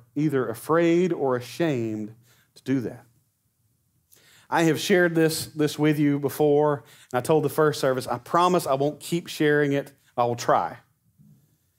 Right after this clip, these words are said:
But in, uh, at the Tulsa workshop a few years ago, Joe Beam, uh,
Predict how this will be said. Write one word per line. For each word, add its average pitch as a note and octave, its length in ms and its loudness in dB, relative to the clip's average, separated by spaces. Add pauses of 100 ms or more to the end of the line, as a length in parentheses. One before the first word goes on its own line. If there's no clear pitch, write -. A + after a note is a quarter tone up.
(540)
But D3+ 300 4
in, D3 280 0
uh, C3+ 280 2
at C#3 100 0
the C3 80 -6
Tulsa F3+ 340 0
workshop C#3 480 0
a B2 40 -6
few C3 180 -2
years B2+ 260 2
ago, A#2 200 -2
Joe B2+ 200 -2
Beam, C3 460 -2 (500)
uh, G2+ 460 -6